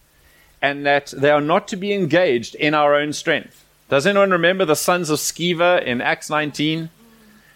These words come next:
They saw the apostles doing stuff and, and, "Oh, okay, so you can just cast out demons in the name of Jesus," and the sons of Sceva think they,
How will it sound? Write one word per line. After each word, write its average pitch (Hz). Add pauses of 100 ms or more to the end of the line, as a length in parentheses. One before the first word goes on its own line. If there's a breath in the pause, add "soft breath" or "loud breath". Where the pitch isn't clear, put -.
(100)
They 147
saw 185
the 175
apostles 175
doing 170
stuff 175
and, 143 (280 loud breath)
and, 135
"Oh, 196
okay, 220
so 160
you 151
can 180
just 160
cast 185
out 175
demons 180
in 170
the 151
name 175
of 139
Jesus," 180
and 156
the 143
sons 190
of 156
Sceva 185
think 196
they, 165